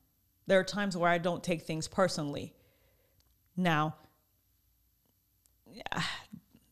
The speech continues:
there's times that I just get mad. There's time that I make assumptions, but doing my best means that I don't beat myself up about it.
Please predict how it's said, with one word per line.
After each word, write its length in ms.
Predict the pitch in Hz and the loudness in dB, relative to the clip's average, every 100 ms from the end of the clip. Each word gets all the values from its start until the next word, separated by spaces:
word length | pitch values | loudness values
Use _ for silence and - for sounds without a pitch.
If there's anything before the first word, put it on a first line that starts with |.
| _ _ _ - | _ _ _ 2
there's 280 | 175 170 | 2 2
times 340 | - 190 196 202 | 2 2 4 4
that 100 | 208 | 2
I 80 | 208 | 2
just 220 | 208 165 | 0 0
get 140 | 202 | 0
mad. 320 | 170 147 135 - _ _ _ _ _ _ _ _ _ _ _ _ | 0 -4 -6 -12 _ _ _ _ _ _ _ _ _ _ _ _
There's 160 | 165 165 | -6 -2
time 260 | 190 185 190 | 2 4 4
that 100 | 190 | 4
I 60 | |
make 220 | 196 208 | 4 0
assumptions, 720 | 220 - 254 - 139 131 - - _ _ _ _ _ _ _ | -2 0 0 0 -2 -6 -12 -18 _ _ _ _ _ _ _
but 240 | 190 165 156 | 4 4 2
doing 320 | 233 262 233 | 4 6 6
my 160 | 185 | 4
best 320 | 185 185 180 170 | 6 4 4 0
means 400 | 165 165 165 - | -2 -2 -6 -4
that 140 | 170 - | -2 0
I 120 | 185 | 0
don't 280 | 190 175 - | 0 -2 4
beat 220 | 190 - | 4 6
myself 520 | 180 160 - 156 151 - | 4 4 6 4 4 4
up 180 | 165 156 | 4 4
about 300 | - 123 117 | 2 0 -2
it. 160 | - | -6